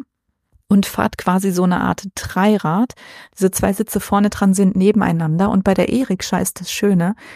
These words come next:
die sind tatsächlich auch für Erwachsene gedacht. Das heißt, falls ihr Oma, Opa mal durch die Gegend fahren möchtet oder vielleicht hat auch jemand eine Gehbehinderung oder ist einfach generell nicht gut zu Fuß und möchte trotzdem mit euch eine Radtour machen oder eben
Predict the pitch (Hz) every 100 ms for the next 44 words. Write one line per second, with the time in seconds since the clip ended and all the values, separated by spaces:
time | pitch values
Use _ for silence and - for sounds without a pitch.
0 | - 220 240 233 226 - 196 196 190 185
1 | - - 190 - - 165 - - - 175
2 | 254 269 - - 294 - 240 240 220 220
3 | 220 208 196 196 202 - 190 208 208 -
4 | 190 180 180 - 185 190 185 185 185 185
5 | - - - - - - 202 - - 185
6 | 175 196 202 196 214 202 196 196 196 185
7 | 180 175 - - - 190 185 - 185 180
8 | 190 196 190 - 185 - 180 - 254 233
9 | 180 175 185 - 190 - - - 190 -
10 | 185 185 - 170 180 - 175 170 170 170
11 | - - - - - - 185 180 - -
12 | -